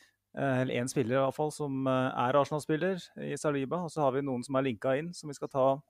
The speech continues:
litt senere. Men jeg tenker kanskje vi skal bare begynne med det som nesten må vel kunne sies å være en sensasjon. Eh, hva skal jeg si, ja? Eh, han som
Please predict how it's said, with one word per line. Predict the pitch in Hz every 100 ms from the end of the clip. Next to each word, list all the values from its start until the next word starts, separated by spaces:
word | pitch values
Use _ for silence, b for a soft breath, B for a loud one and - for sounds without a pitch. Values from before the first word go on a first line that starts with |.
| _ _ -
litt | 139
senere. | - 131 123 185
Men | 165 165
jeg | 165
tenker | 190 156
kanskje | 190 160
vi | 156
skal | 165
bare | 151
begynne | 139 151 107 90 104
med | 117 147 - b b b b b _
det | 120 107
som | 156
nesten | 143 - - 117
må | 120
vel | 120
kunne | 135 127
sies | 139 131 107
å | 139
være | 120 104
en | 110
sensasjon. | 123 120 - 139 139 185 202 - _ _ -
Eh, | 139 135 135 135 135 135 135 135
hva | 131
skal | 131 147
jeg | 139
si, | 127
ja? | 135 165 - -
Eh, | 139 139
han | 127
som | 123 139 135 135 131